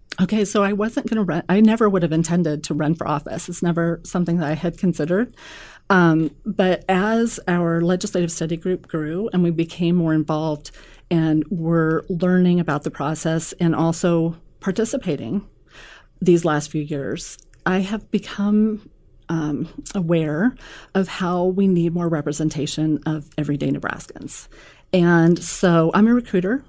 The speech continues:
by trade. My background's in H R and, um, executive search. And so Senator Hilkeman in District four has been term limited, and I've been asking people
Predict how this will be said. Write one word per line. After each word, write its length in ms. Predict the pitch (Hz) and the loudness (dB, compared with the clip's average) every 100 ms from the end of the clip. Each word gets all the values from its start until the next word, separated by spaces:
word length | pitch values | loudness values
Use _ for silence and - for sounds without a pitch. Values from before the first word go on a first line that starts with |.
| _ | _
by 80 | 190 | -2
trade. 320 | 175 180 180 | 0 2 0
My 100 | 185 | 0
background's 440 | 170 151 170 160 165 | -2 0 0 0 0
in 100 | 160 | -2
H 160 | 151 | -2
R 300 | 147 139 208 - - 160 | -4 -6 -6 -10 -8 0
and, 360 | 151 151 156 156 | 2 2 0 -2
um, 340 | 160 147 160 - | -2 -2 -4 -8
executive 420 | 170 - 165 196 196 | -12 -4 -4 -2 -4
search. 400 | 117 156 - - - - - - | -4 -6 -6 -16 -18 -20 -20 0
And 200 | 180 180 | 4 4
so 220 | - - | 4 2
Senator 340 | 180 240 233 190 | 4 4 4 4
Hilkeman 460 | 180 175 180 160 | 0 0 2 4
in 80 | 156 | 2
District 340 | 156 156 160 - | 2 -2 -6 -6
four 240 | 151 151 | -4 -2
has 180 | 147 147 | -2 -4
been 200 | 156 151 | 0 0
term 220 | - 160 | 0 0
limited, 420 | 180 262 214 165 | 4 4 6 2
and 160 | 160 160 | 2 0
I've 160 | 160 165 | 0 0
been 180 | 175 | -2
asking 380 | - 190 - 202 | 0 -2 0 -2
people 500 | 175 151 147 160 202 | 0 -2 0 -2 -2